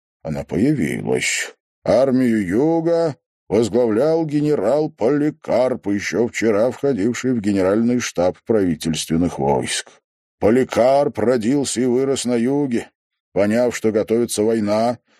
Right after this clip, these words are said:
он тайно отбыл на родину и там занялся строительством обороны. Когда сведения об этом дошли до главнокомандующего,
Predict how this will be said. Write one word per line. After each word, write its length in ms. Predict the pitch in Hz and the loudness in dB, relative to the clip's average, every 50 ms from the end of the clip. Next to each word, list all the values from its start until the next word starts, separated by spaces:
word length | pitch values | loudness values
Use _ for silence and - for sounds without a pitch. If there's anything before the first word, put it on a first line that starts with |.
| _ _ | _ _
он 200 | - 101 113 110 | 0 0 0 0
тайно 580 | 107 - 107 117 135 143 143 139 139 139 139 143 | 0 0 2 2 2 2 2 2 2 2 2 2
отбыл 340 | 143 123 104 117 135 131 123 | 0 -2 -2 -2 0 0 2
на 160 | 113 110 110 | 0 0 0
родину 640 | 104 98 107 123 143 147 147 143 151 151 156 151 151 | 0 0 0 0 0 0 0 0 -2 0 0 0 -2
и 60 | 139 | -2
там 340 | - - 113 139 151 151 147 | -2 0 0 0 0 0 0
занялся 540 | 151 156 156 151 151 143 - - 101 120 127 | 0 0 0 0 0 0 0 0 0 -2 -2
строительством 880 | - - - 127 123 101 98 95 - 104 101 92 - - 95 101 104 | -2 -4 -2 0 0 0 0 -2 -2 -4 -4 -4 -4 -2 0 0 0
обороны. 840 | 104 98 107 107 92 82 90 95 101 104 101 104 107 107 107 98 - - _ _ _ _ _ _ _ _ | 0 0 0 0 2 2 2 2 2 2 0 0 0 0 0 -2 -4 -8 _ _ _ _ _ _ _ _
Когда 320 | - 90 92 101 107 110 | -2 0 2 2 2 2
сведения 640 | 107 - - 82 90 107 117 113 117 123 117 117 117 117 | 0 -2 -2 0 0 0 0 2 0 0 2 2 2 0
об 160 | 113 104 107 | 0 0 0
этом 320 | 113 107 - 107 107 104 | 0 0 0 0 0 0
дошли 380 | 92 98 95 - - 90 104 117 | 0 0 0 -2 -2 -2 -2 0
до 120 | 107 110 | 0 0
главнокомандующего, 1400 | 98 104 107 104 104 107 - - 92 92 90 92 117 131 131 127 127 120 107 - - - 87 87 85 78 58 - - | 0 2 0 2 0 -2 -2 -2 -2 0 0 0 0 0 0 0 0 0 -2 -2 -4 -2 0 0 0 0 -2 -4 -8